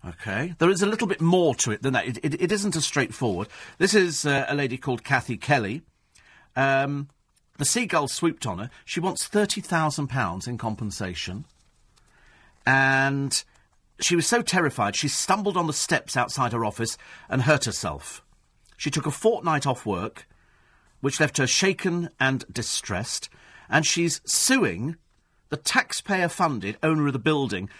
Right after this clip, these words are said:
claiming it didn't take sufficient care for her safety. How you make this one stand up in court, I've got no idea. And so she wants thirty thousand pounds. She's quite clearly,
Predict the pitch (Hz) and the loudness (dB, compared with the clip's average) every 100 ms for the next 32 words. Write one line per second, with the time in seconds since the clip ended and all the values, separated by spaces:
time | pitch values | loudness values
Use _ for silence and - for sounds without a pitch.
0 | - - 202 170 151 143 208 202 147 113 | -12 0 2 2 -2 -4 -6 -4 -2 -2
1 | 127 143 139 - - 107 107 113 127 - | -2 -2 -2 -6 -2 0 0 0 0 0
2 | 147 117 - 90 82 - _ _ _ _ | -2 -2 -4 -10 -12 -16 _ _ _ _
3 | _ _ _ _ _ _ _ _ _ _ | _ _ _ _ _ _ _ _ _ _
4 | _ _ _ _ 147 151 127 104 120 - | _ _ _ _ -2 2 2 0 -2 -4
5 | 85 - 85 85 - 110 104 101 110 104 | -6 -6 -8 -8 -8 -6 -6 -6 -4 -4
6 | 104 110 101 - - - - - - 135 | -2 -2 -2 -4 -14 -20 -20 -16 -4 2
7 | 156 151 - 147 127 131 123 131 120 135 | 4 2 2 2 2 2 2 0 0 2
8 | 120 87 - 110 - 117 - 117 101 95 | 2 0 -6 -8 -4 -4 -4 -2 -2 -4
9 | 92 | -8